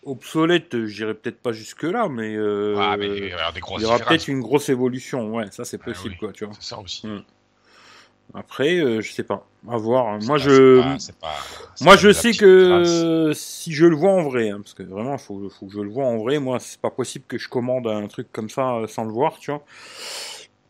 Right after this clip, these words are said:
Speaker 1: Mais, euh, s'il me fait kiffer, moi, je repars avec.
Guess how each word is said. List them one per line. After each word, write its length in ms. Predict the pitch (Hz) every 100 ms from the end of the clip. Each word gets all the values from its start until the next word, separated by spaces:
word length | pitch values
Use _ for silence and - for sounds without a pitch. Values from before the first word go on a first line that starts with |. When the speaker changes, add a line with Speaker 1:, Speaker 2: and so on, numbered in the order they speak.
| _ -
Speaker 1:
Mais, 200 | 135 135
euh, 1040 | 127 123 120 120 120 120 117 117 117 113
s'il 220 | 110 147
me 40 | 143
fait 140 | 151
kiffer, 320 | - 135 202
moi, 160 | 202 160
je 120 | 127
repars 360 | 110 - 104 110
avec. 360 | 127 101 -